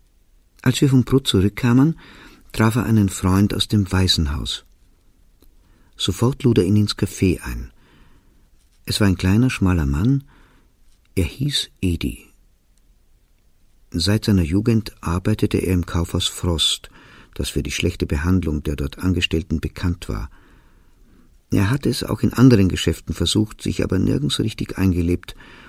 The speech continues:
und plante nun, nach Amerika auszuwandern. "Völlig richtig", sagte Vater laut. Ich spare erst mal für die Schiffskarte.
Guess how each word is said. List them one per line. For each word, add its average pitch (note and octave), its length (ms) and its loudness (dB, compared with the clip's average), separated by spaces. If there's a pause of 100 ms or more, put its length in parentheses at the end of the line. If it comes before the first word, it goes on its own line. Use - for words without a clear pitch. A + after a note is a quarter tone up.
(160)
und - 200 -6
plante G2 400 0
nun, B2 160 4
nach A2+ 200 2
Amerika F2+ 480 0
auszuwandern. - 720 -12 (1000)
"Völlig G2+ 380 4
richtig", - 520 -4 (380)
sagte - 340 -8
Vater C2+ 320 -6
laut. - 300 -10 (1300)
Ich G#2+ 280 -4
spare G#2+ 360 -2
erst - 300 -6
mal G#2+ 100 2
für G#2 160 -2
die G#2+ 100 0
Schiffskarte. - 640 -4